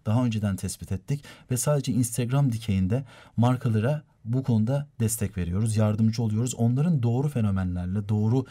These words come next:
kişilerle, doğru kanaat önderleriyle, tesirli insanlarla her alanda, yemek, moda, seyahat, ne olursa olsun buluşmalarını sağlıyoruz. Peki bu markalar Instagram'a gidip bu insanları bulamıyorlar mı? Yer yer bulabiliyorlar. Bakıyorlar takipçi sayısına vesaire vesaire. Ama biz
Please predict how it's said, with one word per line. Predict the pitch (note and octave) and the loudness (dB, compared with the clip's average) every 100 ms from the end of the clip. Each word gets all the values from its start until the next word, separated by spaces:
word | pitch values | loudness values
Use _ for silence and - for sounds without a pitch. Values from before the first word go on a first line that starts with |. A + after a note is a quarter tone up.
| - _ | -10 _
kişilerle, | - G#2+ G#2 F#2 F2+ G2 | -6 -2 -2 -2 -2 -2
doğru | A2 A2 B2+ | 0 0 0
kanaat | - G#2+ A2 A2 | 0 2 2 0
önderleriyle, | G2 F#2 F2+ F2 F2 F2+ | 0 0 -4 -6 -6 -8
tesirli | - G#2+ G2 A2+ A#2 | -4 -2 -2 0 0
insanlarla | A#2 - F#2 F2+ F2+ A#2+ C#3 - - | 0 -2 -2 -2 -2 -2 -4 -14 -10
her | - D#3 | 0 2
alanda, | B2+ G2 F2 E2+ | 2 0 -6 -8
yemek, | F2 G#2 G2+ G2+ - | -4 0 0 -2 -2
moda, | F#2 G2 F#2+ G2 F#2 | -2 0 -2 -4 -4
seyahat, | - G2+ G2+ G2+ A2 | -2 0 0 0 0
ne | A#2+ | 0
olursa | G#2+ F#2 - | 0 -2 -4
olsun | F2+ E2+ D#3 D3 - - | -6 -2 -4 -4 -8 -4
buluşmalarını | B2+ A#2 G2+ F#2 F2 | -2 -2 -2 -4 -4
sağlıyoruz. | F2 F2 E2+ F2 E2+ | -6 -6 -4 -4 -4
Peki | C#3+ D3+ C#3+ - - - | -4 -4 -6 -8 -10 -2
bu | |
markalar | B2+ B2+ A#2+ C3 B2+ | 0 0 -2 -4 -2
Instagram'a | B2 A#2 A#2 A2 B2 | -2 -2 -2 0 2
gidip | A#2+ A#2+ - | 2 -2 -2
bu | A#2 G#2 | 0 2
insanları | A2 A2 A2 A2 A2 | 2 2 2 4 2
bulamıyorlar | G#2 C#3+ C3 F#2 E2+ F2 | 2 4 4 2 0 0
mı? | C3 D3 - - | 0 -2 -10 -4
Yer | C3+ D3 | 0 2
yer | D#3+ F3 | 2 2
bulabiliyorlar. | D#3+ E3 E3 D#3+ G2+ F2 - - - | 0 0 2 2 0 -2 -12 -20 -6
Bakıyorlar | A#2+ - A2+ G2 | -4 0 0 0
takipçi | - F#2+ - - - | -2 -4 -4 -8 -6
sayısına | F#2 F2+ - G#2+ G#2+ | -4 -4 0 0 0
vesaire | G2 G2 G2+ G2 | 0 -2 0 -2
vesaire. | F2 F2+ E2+ | -2 -2 0
Ama | A#2+ D#3 | 2 2
biz | D3+ D3 | 0 -2